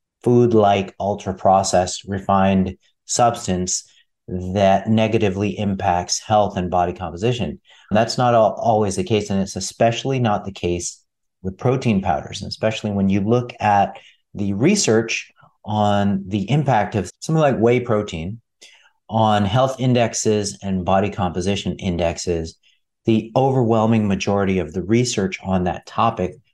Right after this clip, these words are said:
shows favorable outcomes with whey protein supplementation in the diet for both health parameters as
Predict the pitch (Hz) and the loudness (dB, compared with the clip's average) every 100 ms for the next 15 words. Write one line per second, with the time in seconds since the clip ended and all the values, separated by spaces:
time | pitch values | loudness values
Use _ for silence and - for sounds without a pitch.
0 | _ _ - - 117 117 113 104 - _ | _ _ -6 0 4 4 2 -2 -16 _
1 | _ _ _ - 135 147 117 101 92 - | _ _ _ 0 2 4 2 2 0 -2
2 | 95 - - 95 - - _ _ _ _ | -8 -10 -10 -12 -12 -20 _ _ _ _
3 | - 110 113 98 - - _ _ _ 101 | 0 4 4 2 -4 -10 _ _ _ -2
4 | 107 110 110 110 101 104 95 92 92 - | 2 2 2 0 0 -2 -4 -2 -4 -2
5 | 87 82 90 82 85 80 76 69 73 - | -6 -4 -4 -4 -6 -6 -6 -6 -8 -10
6 | - - _ _ _ 120 117 127 139 120 | -16 -20 _ _ _ -2 2 2 4 2
7 | - - 107 104 - 101 95 95 92 - | -4 -2 0 0 -2 0 2 2 0 -4
8 | 98 | -10